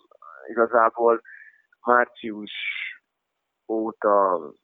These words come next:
hát ugye, ugye a nyári időszak alatt jöttek a megkeresések, és, ö, július végéig tudtam kilépni a szerződésemből, és igazából itt úgy voltam vele, hogy ha jön egy olyan külföldi megkeresés, ami, ami érdemes lehet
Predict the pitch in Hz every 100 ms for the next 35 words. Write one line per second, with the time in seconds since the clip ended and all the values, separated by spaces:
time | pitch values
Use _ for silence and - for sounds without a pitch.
0 | _ _ - - - - 143 131 123 120
1 | 113 - _ _ - - _ - 113 -
2 | 117 135 127 113 117 - 117 113 123 113
3 | - - - - - 113 110 107 _ -
4 | 110 - 104 107 110 113 131 127 123 135
5 | 131 - 147 - _ - - - _ -
6 | 113 - - 117 113 107 104 - - _
7 | - 120 120 107 107 - 113 110 101 98
8 | - 101 - 110 95 101 95 101 101 107
9 | 104 110 - 120 117 127 127 - - -
10 | - _ _ - 107 107 107 107 107 104
11 | 101 92 - - - 123 123 104 101 110
12 | 110 104 98 113 117 101 95 110 101 95
13 | 87 - - 95 92 98 92 90 95 95
14 | 101 98 - 92 - 98 95 95 78 95
15 | 104 107 107 101 101 - 104 98